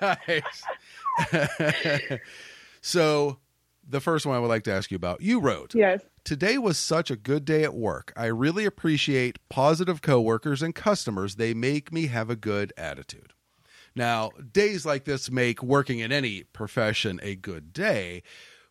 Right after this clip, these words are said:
Speaker 1: but let's
Speaker 2: Oh, yeah.
Speaker 1: teach some people. What makes a good gentleman's club customer?
Speaker 2: I'm gonna say, like, when you walk in, you introduce yourself, like, you say hi,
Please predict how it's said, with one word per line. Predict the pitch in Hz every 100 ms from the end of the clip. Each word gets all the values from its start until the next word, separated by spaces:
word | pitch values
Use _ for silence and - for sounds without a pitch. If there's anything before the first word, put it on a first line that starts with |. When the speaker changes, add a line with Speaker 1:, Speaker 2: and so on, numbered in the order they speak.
| _
Speaker 1:
but | 151
let's | 175 226 -
Speaker 2:
Oh, | 196
yeah. | 185 185 -
Speaker 1:
teach | 190 - _
some | - 131 113
people. | - - 117 98 78 64 101
What | 120 165 226 175
makes | 165 127 120 117 - - _ _ 117
a | 117
good | 101 135 147 156 143 - 113
gentleman's | 123 127 127 127 120 117
club | - - 101 98 92 -
customer? | - 85 - 73 - - _ _ _ _ _ -
Speaker 2:
I'm | 233 294
gonna | 349 403 320 _
say, | 214 202 196 196 196
like, | - 190 180 -
when | 190 214
you | 269 254
walk | 208 202 214 208 190
in, | 175 180 190
you | 185
introduce | 175 196 185 180 175 185 -
yourself, | 185 - 180 175 175 180
like, | 180 180 -
you | 208 -
say | 214 214
hi, | - 175 170 170 170 170 170